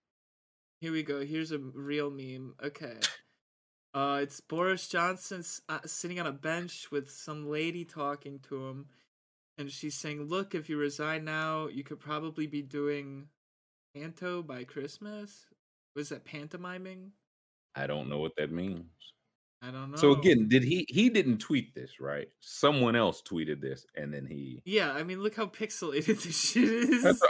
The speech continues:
Speaker 2: I'm looking, okay, yeah, no, I just literally just looked it up. Um, this is from orig-, yeah,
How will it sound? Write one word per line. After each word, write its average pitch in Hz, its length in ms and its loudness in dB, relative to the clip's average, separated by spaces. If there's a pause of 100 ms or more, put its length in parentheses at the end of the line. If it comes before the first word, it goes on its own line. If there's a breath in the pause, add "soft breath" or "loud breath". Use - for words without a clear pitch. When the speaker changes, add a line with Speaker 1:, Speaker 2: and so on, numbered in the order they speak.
Speaker 2:
I'm 160 80 4
looking, 165 220 6 (100)
okay, 113 240 8
yeah, 127 160 10
no, 123 160 6
I 143 100 8
just 139 220 2
literally 147 280 8
just 120 160 0
looked 110 280 4
it 85 80 2
up. 73 160 -2 (180)
Um, 76 440 0 (800)
this 151 220 4
is 143 100 0
from 127 240 4
orig-, 110 400 6
yeah, 104 180 8